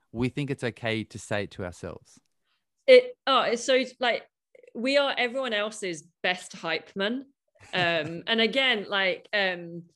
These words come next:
Speaker 2: Mel Robbins says, he's like, you know, you get up in the morning and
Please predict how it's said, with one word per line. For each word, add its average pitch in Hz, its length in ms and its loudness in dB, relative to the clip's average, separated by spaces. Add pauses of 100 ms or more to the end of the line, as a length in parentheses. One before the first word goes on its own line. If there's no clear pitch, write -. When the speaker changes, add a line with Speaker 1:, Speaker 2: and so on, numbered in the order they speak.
(340)
Speaker 2:
Mel 233 220 2
Robbins 233 320 0
says, 240 180 -2
he's 185 140 -10
like, 190 140 -4
you 226 100 -4
know, 226 60 -2
you 208 160 -2
get 262 120 0
up 247 120 -6
in 196 100 -8
the 196 60 -6
morning 196 540 -2
and 185 380 -4